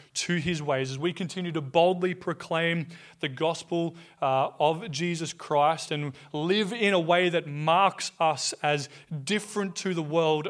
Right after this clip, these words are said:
around us, we will face affliction. We will face trials, hardships, and persecutions. But we can take heart. We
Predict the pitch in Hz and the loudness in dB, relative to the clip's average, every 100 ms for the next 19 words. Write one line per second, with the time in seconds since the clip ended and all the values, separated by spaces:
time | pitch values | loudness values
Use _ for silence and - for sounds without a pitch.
0 | - 135 131 151 165 135 123 139 - 156 | -4 -2 2 2 2 0 -8 -10 -8 -6
1 | 147 143 151 170 175 180 - - 151 147 | -6 -4 -2 0 0 -2 -8 -4 0 0
2 | 135 - - _ _ - - - 196 196 | -2 -6 -6 _ _ -14 -12 -6 -6 -6
3 | 120 110 139 135 156 180 151 - 165 160 | -14 -12 -10 -6 -2 -2 -2 -2 0 0
4 | - - - - - 156 160 165 170 165 | -6 -14 -18 -12 -2 4 6 6 4 2
5 | 135 - - - - 160 151 143 - 147 | -4 -12 -20 -14 2 4 6 2 -6 -8
6 | 139 - - _ _ - 135 - 139 131 | -6 -8 -8 _ _ -6 -6 -4 -6 -6
7 | 131 - 143 - 151 170 - - _ _ | -10 -10 -12 -12 -18 -20 -18 -20 _ _
8 | _ _ _ _ _ _ _ _ _ _ | _ _ _ _ _ _ _ _ _ _
9 | _ _ 147 135 151 156 135 - 147 - | _ _ -6 -2 -2 -2 -4 -2 -2 -2
10 | - _ - - 139 131 147 143 | -16 _ -8 0 2 2 -4 -6